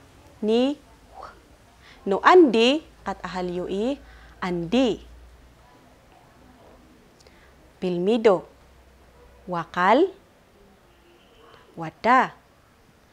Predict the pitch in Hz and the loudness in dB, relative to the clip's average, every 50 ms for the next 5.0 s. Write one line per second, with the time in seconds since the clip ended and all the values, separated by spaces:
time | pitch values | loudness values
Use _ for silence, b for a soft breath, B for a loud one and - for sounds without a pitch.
0 | b b b b b b b b b _ _ - 262 285 247 220 233 208 175 165 | b b b b b b b b b _ _ 0 0 2 2 4 2 2 2 0
1 | 156 143 - _ _ _ _ _ _ _ _ _ _ _ _ _ _ _ _ _ | -4 -12 -18 _ _ _ _ _ _ _ _ _ _ _ _ _ _ _ _ _
2 | _ _ _ _ _ - _ _ _ _ _ _ _ _ _ _ _ _ _ _ | _ _ _ _ _ -20 _ _ _ _ _ _ _ _ _ _ _ _ _ _
3 | _ _ _ _ _ _ _ _ _ _ _ _ _ b b b b b b b | _ _ _ _ _ _ _ _ _ _ _ _ _ b b b b b b b
4 | b b _ - 170 165 160 160 156 156 156 196 226 247 233 202 165 143 147 | b b _ -12 -12 -12 -12 -12 -10 -4 -2 0 2 2 2 0 -2 -4 -8